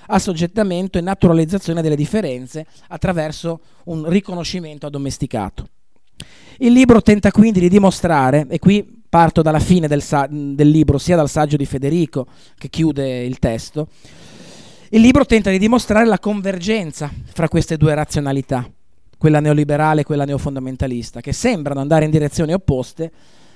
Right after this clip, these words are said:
ma che vengono lette come convergenti nell'affermare la logica proprietaria eterosessuale. Appunto perché escludere e includere sono movimenti che fanno capo alla stessa logica,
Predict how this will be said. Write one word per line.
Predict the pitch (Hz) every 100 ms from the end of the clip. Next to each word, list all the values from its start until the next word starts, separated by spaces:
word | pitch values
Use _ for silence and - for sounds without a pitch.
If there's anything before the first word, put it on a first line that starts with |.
| -
ma | -
che | 190
vengono | 254 214 233
lette | 240 196 -
come | - 185 190
convergenti | 180 180 175 170 196 208 135 - 127 -
nell'affermare | 160 156 - 160 151 156 151 151 156
la | 175 156
logica | 156 147 156 147
proprietaria | - 160 165 147 147 143 143
eterosessuale. | 147 135 139 127 131 113 104 120 - - - - - - - - _ -
Appunto | - - 208 175
perché | 160 165
escludere | - 214 226 165 180
e |
includere | 269 196 147 143 175 185 - -
sono | - 170 147 139
movimenti | 143 151 180 190 185 170 214
che | 220
fanno | - 165 226
capo | 156 151
alla | 175 151
stessa | 175 156 175
logica, | 156 131 135 160 196